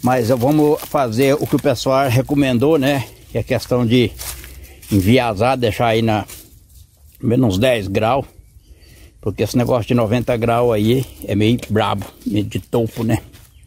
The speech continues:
Nessa aqui é diferente, né? Essa aqui é noventa graus mesmo. Funciona. É um trezinho mais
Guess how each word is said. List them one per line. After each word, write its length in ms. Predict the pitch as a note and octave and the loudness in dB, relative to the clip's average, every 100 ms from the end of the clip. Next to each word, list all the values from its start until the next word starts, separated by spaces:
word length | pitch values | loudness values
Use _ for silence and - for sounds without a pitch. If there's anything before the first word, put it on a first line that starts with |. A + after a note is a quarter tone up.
| - - - - - - - - - - - | -20 -20 -20 -20 -20 -20 -20 -20 -20 -20 -4
Nessa 280 | D3 C#3+ D#3 | -2 0 -2
aqui 180 | D3 | 0
é 60 | D3 | 0
diferente, 480 | D#3 D3 E3 C#3 B2 | 0 0 2 0 0
né? 80 | A#2+ | -2
Essa 180 | A#2 A#2+ | 0 -2
aqui 240 | - B2 | -2 0
é 320 | E3+ C#3+ G#2 - | 0 -2 -4 -6
noventa 280 | G2 A#2+ C3 | -2 0 0
graus 200 | B2+ B2+ | 0 2
mesmo. 320 | A2 G#2 - - - - - _ - | 2 0 -2 -14 -20 -20 -20 _ -8
Funciona. 540 | G2+ - G#2+ F#2 C#2+ - _ - | -8 -4 -4 -4 -8 -18 _ -10
É 160 | - G2+ | -4 0
um 200 | G2+ F2+ | 0 0
trezinho 460 | A2 A2 F#2+ A2+ | -2 -2 0 2
mais 240 | G#2+ A2+ | 2 0